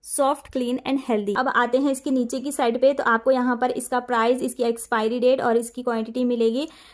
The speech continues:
प्राइस है इसकी फिफ्टी रुपीज, हंड्रेड एम एल मिलता है और बाकी सारी डिटेल्स आप यहाँ पर देख सकते हैं। क्लींजिंग मिल्क का जो टेक्सचर है वो कुछ इस तरीके का है, ये ना ही गाढ़ा है ज़्यादा और ना ही ये ज़्यादा पतला है, मीडियम कंसिस्टेंसी इसकी है।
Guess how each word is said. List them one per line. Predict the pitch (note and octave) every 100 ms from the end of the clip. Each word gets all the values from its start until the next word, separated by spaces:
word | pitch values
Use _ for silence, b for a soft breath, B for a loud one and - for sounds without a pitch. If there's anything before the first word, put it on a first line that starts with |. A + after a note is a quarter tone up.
| _
प्राइस | C4 B3+ C4+
है | C#4+
इसकी | C#4 D4+
फिफ्टी | C#4+ A#3 C4+
रुपीज, | B3+ C#4+ D#4+ D4
हंड्रेड | B3 C4 -
एम | A#3
एल | B3
मिलता | B3+ A#3 A#3+
है | A#3+ C#4 D4
और | A3 A3 G#3+ G#3+ A3 A3 G#3+
बाकी | A3+ A#3 C#4+
सारी | C4+ A#3+
डिटेल्स | B3 A#3 B3 B3+
आप | - A3+ B3
यहाँ | A#3+ A3+
पर | A#3
देख | A3 A3
सकते | B3+ B3+ B3+
हैं। | C4+
क्लींजिंग | C4+ C4+ C4+ C#4 C4+
मिल्क | B3+ C4
का | B3+
जो | B3
टेक्सचर | A#3+ A3+ - B3+
है | B3 B3+ B3
वो | B3+
कुछ | B3 B3 -
इस | A#3+
तरीके | A#3 A3+ A#3
का | A#3
है, | A#3+ B3+
ये | B3+
ना | A#3+ A3+
ही | B3 A#3+
गाढ़ा | A3 G#3+ A#3
है | B3+ B3
ज़्यादा | A#3 A#3 B3+
और | A#3+
ना | A#3 A3
ही | B3
ये | C4
ज़्यादा | A3 A3
पतला | A#3 A3+ A3+
है, | A#3+ C4
मीडियम | B3 A#3 A3+ B3+ B3+
कंसिस्टेंसी | A#3+ A3+ A#3 A#3+ A#3 C4
इसकी | - A#3+ - A#3+
है। | A#3+ E4 -